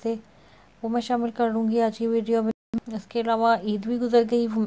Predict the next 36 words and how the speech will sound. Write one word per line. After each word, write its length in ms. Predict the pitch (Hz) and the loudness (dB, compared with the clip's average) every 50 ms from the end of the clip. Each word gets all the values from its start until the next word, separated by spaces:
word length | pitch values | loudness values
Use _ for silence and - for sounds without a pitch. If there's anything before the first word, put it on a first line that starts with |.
| 202 - | -2 -4
آپ 260 | 190 190 - - - | -6 -6 -6 -8 -10
لوگوں 180 | 208 196 202 196 | -6 -6 -4 -4
کو 80 | 214 | -2
میں 100 | 208 208 | -2 -2
عید 200 | 180 196 196 180 | -2 -2 -4 -2
مبارک 320 | 190 185 185 196 190 190 196 | -2 0 2 2 0 0 -2
بھی 140 | 190 220 220 | -2 -2 0
نہیں 240 | 233 233 233 226 | 0 0 0 0
کہہ 120 | 233 233 220 220 | 2 0 0 2
پائی۔ 220 | - 220 214 214 208 202 - _ _ _ _ _ _ _ _ _ _ _ _ _ _ _ _ _ _ _ _ _ _ _ _ _ _ _ - | 2 2 2 2 -2 -4 -8 _ _ _ _ _ _ _ _ _ _ _ _ _ _ _ _ _ _ _ _ _ _ _ _ _ _ _ -14
کچھ 140 | 220 - 254 | -4 0 0
ایسے 200 | 240 226 247 240 | 0 2 2 2
کمنٹس 340 | 247 240 233 240 247 240 | 4 6 6 6 6 4
ہوتے 220 | 262 262 254 254 247 | 2 0 2 4 4
ہیں 100 | 240 240 | 4 6
جو 200 | 226 233 226 233 | 6 4 4 6
ہمیں 160 | 226 220 214 | 6 4 4
یاد 280 | 208 202 196 190 185 196 | 4 4 2 2 2 2
رہ 160 | 202 214 214 | 2 0 2
جاتے 320 | 208 220 214 208 - 220 | 2 0 0 0 -2 -2
ہیں۔ 140 | 214 214 214 208 - - - | -2 -2 -2 -4 -6 -18 -12
اکثر 280 | - 208 214 - - 247 | -10 -10 -10 -8 -6 -2
میں 140 | 254 254 247 247 | 0 0 0 -2
کچھ 160 | 226 - 233 220 - _ _ - - | -4 -8 -8 -10 -10 _ _ -14 -10
ایسے 220 | 226 202 - 214 | -8 -8 -8 -6
کمنٹس 340 | 214 208 208 208 208 208 - | -4 -2 -2 -2 -2 -2 -2
پڑھتی 340 | - 202 196 - - 226 226 | -2 -2 -2 -2 -2 0 2
ہوں 80 | 233 | 2
جو، 280 | 220 214 226 214 208 208 208 - - - - - - - - _ - | 2 0 0 0 0 -2 -4 -8 -18 -20 -20 -20 -20 -20 -20 _ -4
آ، 100 | 190 196 | -4 -4
پڑھنے 320 | 196 - 220 220 214 240 233 | 0 0 0 2 2 2 2
کے 100 | 226 226 | 2 2
بعد 120 | 220 214 | 2 2
میں 140 | 208 214 208 208 | 2 0 -2 0
سوچتی 400 | 214 196 196 185 - - 220 220 | -2 -4 -4 -4 -4 0 2 2
ہوں 200 | 226 226 226 | 4 4 2